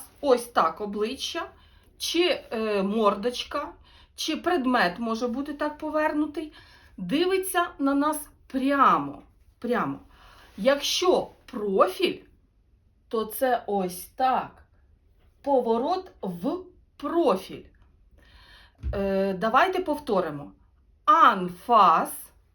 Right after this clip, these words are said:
і профіль. Вірно, ви дуже класно справляєтесь. Анфас —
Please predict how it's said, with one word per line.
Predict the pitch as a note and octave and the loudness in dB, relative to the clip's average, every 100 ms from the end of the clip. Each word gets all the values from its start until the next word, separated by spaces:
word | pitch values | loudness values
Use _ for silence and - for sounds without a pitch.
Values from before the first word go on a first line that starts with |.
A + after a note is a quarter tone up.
| _ _ _ - | _ _ _ -4
і | D4 F#4+ A4 - _ - - _ _ _ _ | 0 2 0 -8 _ -20 -20 _ _ _ _
профіль. | - A3 C#4 F4+ B3 - E3+ C#3+ - - - _ - | -6 -2 4 6 6 4 -8 -12 -16 -20 -20 _ -16
Вірно, | A3+ G#4 A#4 E4 B3 D#3+ - | -10 -6 -2 0 -2 -2 -8
ви | A3+ C#4+ | -4 -4
дуже | G3+ F#3+ F#4+ G4+ | -4 -2 0 0
класно | G4+ D#4 D#4+ D4+ | -2 -2 -2 -4
справляєтесь. | - C4+ B3+ G#3+ D#3 D#3 - - - - - - _ _ _ _ _ _ _ _ _ - _ - - - - - - - - _ | -4 -6 0 0 0 -6 -14 -18 -20 -20 -20 -20 _ _ _ _ _ _ _ _ _ -20 _ -20 -20 -20 -20 -20 -20 -20 -20 _
Анфас — | B3+ D4 C#4+ - D#4 G3+ D3 | -2 -2 -4 -4 -2 -2 -6